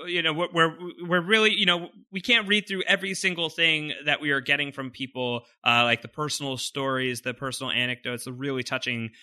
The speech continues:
uh, notes that Mike and I are getting. But we want you to know we're reading them, and it is, uh, it, it's, it's, it's really, uh, it's really wonderful to connect with you people in this way, and, and just to know that this show meant so much to you,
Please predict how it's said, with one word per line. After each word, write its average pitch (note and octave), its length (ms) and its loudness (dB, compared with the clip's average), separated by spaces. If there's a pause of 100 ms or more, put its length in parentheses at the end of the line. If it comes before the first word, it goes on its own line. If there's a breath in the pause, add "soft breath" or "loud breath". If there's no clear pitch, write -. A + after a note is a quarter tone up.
(220 soft breath)
uh, A#2 280 0
notes B2 340 -2
that - 140 -4
Mike A#2+ 240 2
and A#2+ 80 0
I A#2 80 0
are A2+ 100 0
getting. A#2 400 4
But A#2+ 200 2 (300 loud breath)
we D3+ 80 2
want F3+ 300 6
you D#3 100 8
to C#3 60 8
know C#3 160 6
we're A#2+ 100 0
reading B2+ 460 4
them, G#2+ 360 -4
and A2 460 0
it A#2+ 160 -8
is, G#2+ 340 -6
uh, G#2 400 -4
it, A#2+ 260 -10
it's, C3 200 0
it's, C#3 220 -4 (140)
it's D3+ 240 -2
really, C#3 800 0
uh, A2 380 -2
it's D3 180 -4
really E3+ 180 -2
wonderful B2 420 0
to A2 80 -8
connect A2+ 300 -4
with G#2 80 -16
you G#2 80 -12
people G#2 300 -12
in G#2 80 -10
this G2+ 180 -12
way, G2+ 340 -6
and, A2+ 220 -6
and C#3 120 4
just E3+ 160 -2
to F3 60 -4
know C3 200 2
that A#2+ 160 0 (260 loud breath)
this C#3+ 120 0
show C3+ 300 2
meant A#2+ 220 0
so B2+ 160 -6
much A2+ 300 -4
to A#2 60 -2
you, A2 340 -2